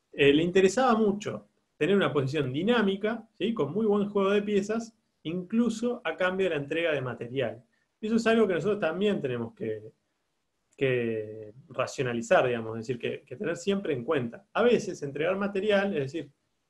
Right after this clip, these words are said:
no es tan importante el, el material, obviamente. No puedo tener muchas piezas de menos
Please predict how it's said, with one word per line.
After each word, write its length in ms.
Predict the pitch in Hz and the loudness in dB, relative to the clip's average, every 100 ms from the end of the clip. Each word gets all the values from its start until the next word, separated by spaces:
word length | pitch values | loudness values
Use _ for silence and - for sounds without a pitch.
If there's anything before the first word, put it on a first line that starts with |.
| _ _ | _ _
no 100 | 254 | -2
es 140 | 214 | 0
tan 160 | 175 143 | 2 0
importante 640 | 135 135 127 135 123 117 | 0 0 0 0 -2 -4
el, 80 | 110 - | -6 -8
el 160 | 123 113 | -8 -6
material, 500 | 117 120 123 113 - | -4 -2 0 0 -2
obviamente. 500 | 196 131 139 123 117 - _ _ _ _ _ _ | -2 0 0 0 -6 -14 _ _ _ _ _ _
No 120 | 110 | -6
puedo 180 | 110 123 | 2 2
tener 400 | 120 131 123 120 _ _ | 4 2 0 -2 _ _
muchas 300 | 127 120 123 | -6 -6 -4
piezas 240 | 135 127 151 | -4 0 2
de 60 | |
menos 400 | 147 147 202 202 | 2 2 0 -2